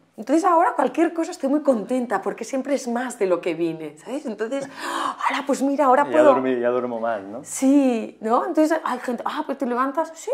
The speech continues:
Speaker 1: pero es que antes he tenido". Entonces estoy muy contenta, ¿sabes? O sea, estoy como muy, muy entusiasta. "Bueno, ahora cuando saque el pañal al último, pues va a ser la bomba porque voy a poder ir con un
Speaker 2: Todo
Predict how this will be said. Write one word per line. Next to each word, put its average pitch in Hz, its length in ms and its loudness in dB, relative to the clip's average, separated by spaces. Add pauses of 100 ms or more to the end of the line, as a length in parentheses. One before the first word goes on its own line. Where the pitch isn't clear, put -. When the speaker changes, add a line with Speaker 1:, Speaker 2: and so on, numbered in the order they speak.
Speaker 1:
pero 294 120 -4
es - 80 -10
que - 160 -4 (220)
antes 254 380 -2
he 370 80 -8
tenido". 220 920 4 (680)
Entonces 247 240 0
estoy 294 160 2
muy 294 160 2
contenta, 170 800 -4 (180)
¿sabes? 208 400 0
O - 40 4
sea, 240 180 8
estoy 226 240 -4
como 254 280 6
muy, 233 240 -4 (400)
muy 226 180 0
entusiasta. 214 680 0 (240)
"Bueno, 277 500 2 (140)
ahora 240 300 -2
cuando 240 200 0
saque 262 460 0 (240)
el 226 160 0
pañal 226 420 -2
al 220 160 2
último, 240 560 0
pues 208 220 2
va 233 60 2
a - 20 -2
ser 269 180 2
la 240 160 6
bomba 262 500 4
porque 254 240 4
voy 240 260 6
a 262 120 4
poder 240 260 6
ir 240 120 -2
con 254 140 -2
un 226 60 0
Speaker 2:
Todo 226 80 6